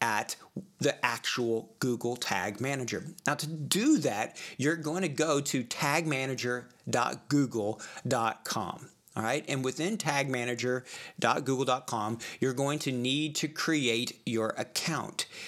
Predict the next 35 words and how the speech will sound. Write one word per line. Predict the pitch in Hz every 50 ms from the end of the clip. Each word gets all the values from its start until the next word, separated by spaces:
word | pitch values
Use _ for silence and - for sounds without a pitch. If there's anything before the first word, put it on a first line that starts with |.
| - -
So | - - - 156 139 143
with | 143 147 156 165 165
a | 160
lot | 165 180 190 240 269
of | 214 151 135
Google | 185 226 247 180 143 139
tools, | - - 127 120 113 104 107 123 113 - - - - -
they | - 123 135 143 139 139 135 -
are | - 123 123 120 120 117 117 - -
just | 139 135 135 - - - -
automatically | - 127 127 127 120 123 120 123 123 120 110 107 - 117 110 101 - - - -
available | 117 107 110 110 110 120 113 117 120 120 117 113 107 98 104 98 95 98 101 110
with | 107 110 117 117 110 - -
your | - 113 117 113 107 107 104 - - - -
Google | 120 131 123 113 - 110 107 95
account. | - - - - 123 98 - - - - -
With | - 123 123 120 - -
this | 135 156 180 190 -
one, | - 220 220 196
you | - 135 131 131 139 147 143 139
need | 135 131 127 127 123 127 123 -
to | - 127 117 120 120
sign | - - 123 117 117 113 113 113 -
up | - 104 98 - -
for | - 107 104 104 104
it | 101 - - - - -
specifically. | - - - - 127 113 - - - 131 120 - - - 101 98 - - - 92 87 87 - - - - - - - - -
All | 117
right, | 117 - - -
and | 147 147 143
so | - - 156 147 151
when | 143 127 127 151 180 226 254
you | 254 262 240
do | 175 139 - - 160 170 170 156
that, | 127 120 101 98 107 117 - -